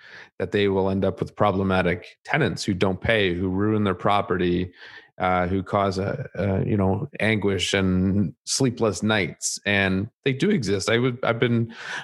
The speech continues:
watching TikToks recently. I saw one where there was one landlord that kept visiting this property trying to get his trailer trash, uh, tenants out who refused to pay, and they're just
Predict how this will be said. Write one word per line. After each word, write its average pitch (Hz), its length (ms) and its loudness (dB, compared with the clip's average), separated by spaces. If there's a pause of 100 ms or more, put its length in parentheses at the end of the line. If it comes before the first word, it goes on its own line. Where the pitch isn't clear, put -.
watching 104 460 0
TikToks 113 540 -2
recently. 98 600 2
I 95 80 0
saw 101 240 2
one 101 380 0
where 101 260 2
there 101 140 0
was 98 240 -2
one 110 380 0 (540)
landlord 104 720 0 (140)
that 101 180 2
kept 113 240 0
visiting 107 460 2
this 101 160 -2
property 113 500 -2
trying 104 420 0
to 101 120 -2
get 104 220 2
his 95 300 -2 (540)
trailer 113 420 0
trash, 104 580 -2 (460)
uh, 95 640 2
tenants 123 440 0
out 98 180 2
who 101 140 0
refused 101 540 0
to 95 60 -2
pay, 107 760 0
and 101 200 2
they're 104 120 2
just 98 440 -2